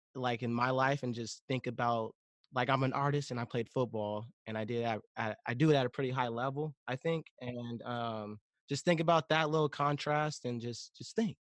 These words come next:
you know, just think of all the possibilities and don't really hold yourself back, you know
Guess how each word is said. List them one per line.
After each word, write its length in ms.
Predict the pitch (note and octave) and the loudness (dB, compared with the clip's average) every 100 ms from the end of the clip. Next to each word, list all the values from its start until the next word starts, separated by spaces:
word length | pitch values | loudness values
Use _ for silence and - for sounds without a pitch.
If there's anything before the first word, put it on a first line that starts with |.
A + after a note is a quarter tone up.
| _ | _
you 80 | B2 | -4
know, 240 | B2+ C3+ B2 | -2 -2 -2
just 220 | A#2+ - | -6 -2
think 160 | D3 | 0
of 80 | C#3 | 4
all 100 | C#3 | 2
the 60 | C3+ - | 2 2
possibilities 640 | C#3 - A#2+ C#3 D3 B2 | 2 2 -2 0 0 0
and 100 | A#2+ | -2
don't 240 | B2 C3+ - _ _ - | -2 -4 -6 _ _ -10
really 180 | B2+ B2 | -6 -4
hold 380 | A#2 B2+ C3+ A#2+ | -2 -2 -2 -6
yourself 380 | A#2+ C3+ B2 G#2 G2+ A2+ | -6 -6 -6 -8 -12 -6
back, 320 | B2+ A2 - _ G#2 | -4 -4 -10 _ -12
you 80 | |
know 340 | G#2+ G#2+ G#2+ | -10 -8 -10